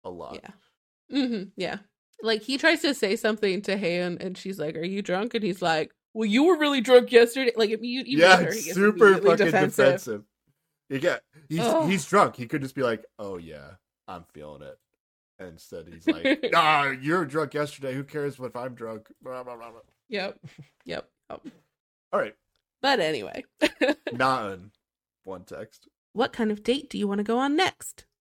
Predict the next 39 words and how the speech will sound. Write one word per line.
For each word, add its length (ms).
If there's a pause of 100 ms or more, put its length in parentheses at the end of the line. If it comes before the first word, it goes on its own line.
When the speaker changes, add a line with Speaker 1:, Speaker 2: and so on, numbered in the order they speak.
(260)
Speaker 2:
This 160
is 40
from 200
Tae. 500 (240)
Speaker 1:
And 200
she 360
didn't 320
expect 680
to 100
get 120
a 80
text 380
from 220
him. 340 (260)
Speaker 2:
Ooh, 520
maybe 280
Speaker 1:
That 180
Speaker 2:
this'll 260
finally 420
convince 420
her 180
he 180
has 360
the 100
Speaker 1:
<laughs> 20
Speaker 2:
feels. 840 (760)
Speaker 1:
Yeah, 300
maybe 220
the, 380 (220)
no, 160 (120)
twentieth 540
time 260
in 80
a 60
row 260
that 120
he 120
texts. 560
Speaker 2:
<laughs> 60